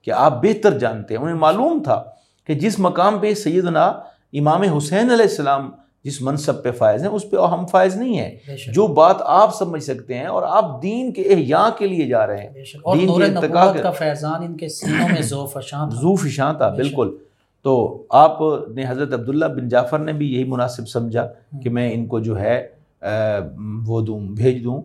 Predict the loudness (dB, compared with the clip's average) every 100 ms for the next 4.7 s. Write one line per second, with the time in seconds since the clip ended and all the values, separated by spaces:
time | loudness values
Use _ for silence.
0 | -8 -6 -4 -4 -6 -6 -6 -6 -8 -10
1 | _ _ _ _ 0 2 2 2 0 0
2 | 0 4 2 2 0 0 -4 -20 _ _
3 | _ -4 -2 -2 -4 -4 0 0 4 4
4 | 4 0 2 6 4 2